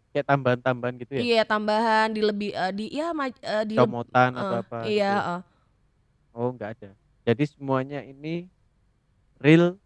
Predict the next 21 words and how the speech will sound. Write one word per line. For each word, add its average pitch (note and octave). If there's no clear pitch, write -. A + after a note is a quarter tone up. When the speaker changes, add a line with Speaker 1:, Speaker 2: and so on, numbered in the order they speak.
Speaker 1:
dari A#2+
awal, C#3
Speaker 2:
Hmm. -
Speaker 1:
awal B2
saya, A2+
apa, -
saya A2
ngalamin A2+
mistis A2+
sampai A2
akhir. A2+
Akhirnya C3+
ini F3
emang C3+
nggak A#2+
terlalu A#2+
itu B2+
sih, A#2+
nanggung B2+
akhirnya A2
memang. G2+